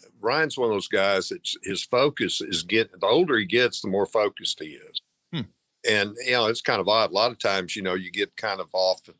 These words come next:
Speaker 1: this way or the other, but Ryan's focus has been phenomenal. And going into the tournament at Kapalua, his, he, he was excited like a kid.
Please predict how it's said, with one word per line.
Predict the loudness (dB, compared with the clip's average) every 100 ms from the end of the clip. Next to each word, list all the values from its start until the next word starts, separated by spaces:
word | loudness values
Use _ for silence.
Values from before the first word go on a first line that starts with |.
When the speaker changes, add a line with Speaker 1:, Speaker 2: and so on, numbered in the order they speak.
| -6
Speaker 1:
this | -4 -2
way | -2 0
or | -2
the | -2 0
other, | 0 -2
but | -6 -2
Ryan's | 0 0 -4
focus | 0 0 0 -6 -6
has | -6 -8
been | -8 -10 -16 -20 _ _ _ _ -2
phenomenal. | 0 2 2 0 -6 -4
And | -6 -2
going | 0 0 0
into | -2 -4
the | -6 -4
tournament | 0 0 0 -2
at | -4 0
Kapalua, | 0 0 0 0 2 2 0
his, | -6 -6
he, | -8 -6
he | -4
was | -2 0
excited | -2 0 2 4 2 2
like | 0 0 -6
a |
kid. | -4 0 0